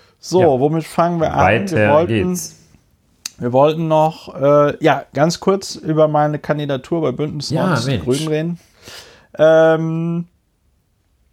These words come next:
Speaker 1: das kam ja bei mir jetzt alles so Knall auf Fall. Ich bin ja seit letztem Jahr Mitglied bei den Grünen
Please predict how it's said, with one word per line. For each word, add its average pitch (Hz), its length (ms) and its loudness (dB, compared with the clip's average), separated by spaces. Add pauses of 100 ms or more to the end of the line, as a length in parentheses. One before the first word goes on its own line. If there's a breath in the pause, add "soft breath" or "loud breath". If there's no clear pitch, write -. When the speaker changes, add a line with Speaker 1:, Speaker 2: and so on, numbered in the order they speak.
(120)
Speaker 1:
das 135 300 -4
kam 160 220 0
ja 165 160 4
bei 151 160 4
mir 156 180 -4
jetzt 151 240 -2
alles 160 300 -4
so 143 100 -8
Knall - 460 -2
auf 139 200 -2
Fall. - 800 -2
Ich - 180 -8
bin 175 140 0
ja 151 160 2
seit 139 240 -2
letztem 131 380 -2
Jahr 123 180 2
Mitglied 165 420 -6
bei 165 160 0
den 160 220 -4
Grünen 170 360 -4